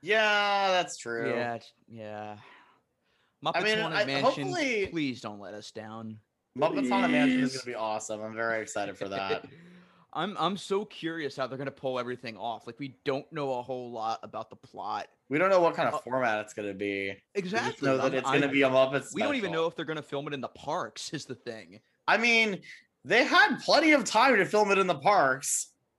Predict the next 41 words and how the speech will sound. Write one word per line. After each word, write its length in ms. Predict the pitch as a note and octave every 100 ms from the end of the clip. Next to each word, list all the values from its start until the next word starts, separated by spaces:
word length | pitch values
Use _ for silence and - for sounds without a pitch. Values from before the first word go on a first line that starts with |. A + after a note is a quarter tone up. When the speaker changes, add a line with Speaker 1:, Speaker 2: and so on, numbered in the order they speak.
| -
Speaker 2:
Well, 220 | B2+ C3+
Speaker 3:
Mm-hmm. 100 | C3+
Speaker 2:
yeah, 240 | D3 G#3+
that's 180 | C#3 B2
true, 480 | - D#3 E3 C3 C3
but, 300 | A#2 G#2+ G#2+ - _ _ _ _ _ _
I 20 |
Speaker 1:
Well, 80 | D#3
Speaker 2:
mean, 80 | E3+
if 60 | D#3+
Speaker 1:
except 140 | C#3
Speaker 2:
they 60 | D3+
Speaker 1:
that, 100 | C#3
Speaker 2:
filmed 220 | D3 E3+
it 40 | D#3
Speaker 1:
except 60 |
it 40 | C#3+
was 80 | F3
Speaker 2:
anywhere, 140 | - - G3
Speaker 1:
under 40 |
Speaker 2:
it's 60 | D#3+
gonna 140 | D#3
be 60 | - F3+ A#2+
Speaker 1:
refurbishment. 160 | C3
I 100 | B2+
don't 160 | C3+ D3+
Speaker 2:
Disneyland. 20 |
Speaker 1:
know. 400 | D3+ C#3+ C3+ B2+ B2 _ _ _ _ _ _ _ _ _ _ - _
I 80 | D3
don't 80 | F3+
know 100 | G3
how 140 | F3+ F3
long 160 | E3+
they 100 | E3+
would 120 | D#3
have 80 | D3+
been 120 | C#3
working 300 | B2+ C3 D#3+
on 160 | C3+ A#2
it 80 | A2+
while, 360 | A#2 A#2+ G#2+